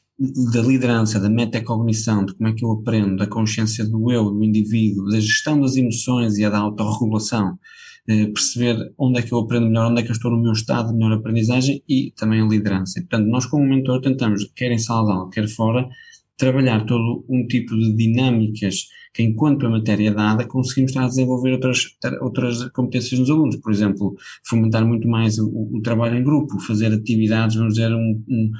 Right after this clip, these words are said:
um semi-parlamento numa aula de português enquanto estão a dis-, a, a discutir o discurso argumentativo,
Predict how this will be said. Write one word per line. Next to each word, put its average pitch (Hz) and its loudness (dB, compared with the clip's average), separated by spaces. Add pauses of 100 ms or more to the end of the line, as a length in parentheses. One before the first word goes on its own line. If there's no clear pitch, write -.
(220)
um 117 0
semi-parlamento 120 2
numa 117 2
aula 110 0
de - -16
português 117 0
enquanto 113 0
estão 117 0
a - 2
dis-, - -4
a, 110 0
a - -2
discutir 113 -2
o - -4
discurso 127 -2
argumentativo, 113 0